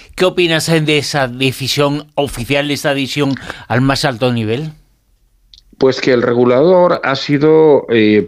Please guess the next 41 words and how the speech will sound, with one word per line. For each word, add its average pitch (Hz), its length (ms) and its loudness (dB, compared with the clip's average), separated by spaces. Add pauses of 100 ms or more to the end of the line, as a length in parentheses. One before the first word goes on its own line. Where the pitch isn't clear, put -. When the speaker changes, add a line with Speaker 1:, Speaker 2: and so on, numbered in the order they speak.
Speaker 2:
prudente 120 600 2
en 113 140 2
ese 117 240 0
sentido, 117 800 2
eh, 104 260 4
implementando 98 580 2
una 117 100 2
medida 107 280 4
cautelar 110 460 0
que 113 80 0
está - 180 -4
pensada 139 460 0
precisamente 117 640 0
para 85 220 -2
eso. - 300 -2 (600)
Es 117 120 -2
decir, 92 420 -2 (360)
si - 300 0
un 165 160 4
regulador 135 560 2
en 90 140 0
protección 98 440 0
de 101 100 2
datos 113 520 -2
aprecia - 560 -2 (540)
que 95 120 0
existe 113 300 -2
un 107 120 2
riesgo, 113 460 0 (100)
seguramente 160 680 0
todavía 113 400 0
no 107 160 0
definido, 87 500 -2
seguramente 143 680 0
to-, 131 360 0
todavía 127 360 0
no 120 180 -4
comprobado, 92 600 0
que 92 100 -4
debe 120 180 2
verificarse, 107 640 -2